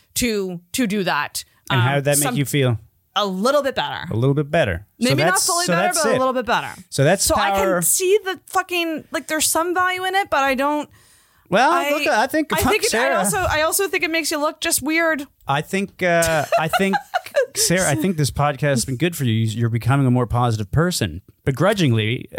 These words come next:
Speaker 2: albeit.
Speaker 1: Brad
Speaker 2: but
Speaker 1: said that too. He said my energy's different.
Speaker 2: It's, and that's,
Speaker 1: Do you
Speaker 2: and
Speaker 1: notice that?
Speaker 2: so here we, I do, I actually do, and I, it makes me happy to see that you're changing to try to, like,
Speaker 1: Do you
Speaker 2: do
Speaker 1: know
Speaker 2: these
Speaker 1: what I think
Speaker 2: little
Speaker 1: did it?
Speaker 2: things.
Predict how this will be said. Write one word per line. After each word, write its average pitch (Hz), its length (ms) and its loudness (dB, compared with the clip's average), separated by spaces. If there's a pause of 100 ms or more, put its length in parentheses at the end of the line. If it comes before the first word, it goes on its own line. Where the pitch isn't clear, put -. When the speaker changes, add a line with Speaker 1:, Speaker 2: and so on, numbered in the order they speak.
(100)
Speaker 2:
albeit. 110 300 0
Speaker 1:
Brad 320 180 2
Speaker 2:
but 571 140 4
Speaker 1:
said 403 100 -2
that 349 180 -2
too. 440 200 4
He 339 80 4
said - 120 -2
my 302 120 0
energy's 277 380 0
different. 156 460 -6
Speaker 2:
It's, - 300 -2
and 127 160 2
that's, 135 180 -2
Speaker 1:
Do 117 120 0
you 320 80 2
Speaker 2:
and 403 40 0
Speaker 1:
notice 320 260 0
that? 494 300 2
Speaker 2:
so 127 200 0
here 131 180 4
we, 131 160 -2 (100)
I 131 120 0
do, 175 420 0
I 127 100 0
actually 170 440 0
do, 139 340 2
and 101 100 0
I, 107 120 -2 (120)
it 110 140 -2
makes 120 260 -2
me 123 120 0
happy 110 680 -2 (260)
to 117 120 0
see 107 560 0 (540)
that 117 100 0
you're 110 160 0
changing 117 800 -2 (460)
to 147 180 2
try 151 360 0
to, 196 160 -2
like, 131 260 2 (180)
Speaker 1:
Do - 80 -2
you 311 80 2
Speaker 2:
do 359 60 2
Speaker 1:
know - 0 -
Speaker 2:
these 427 180 0
Speaker 1:
what - 20 0
I - 40 0
think - 140 0
Speaker 2:
little - 140 0
Speaker 1:
did 240 60 0
it? 349 60 0
Speaker 2:
things. - 280 -10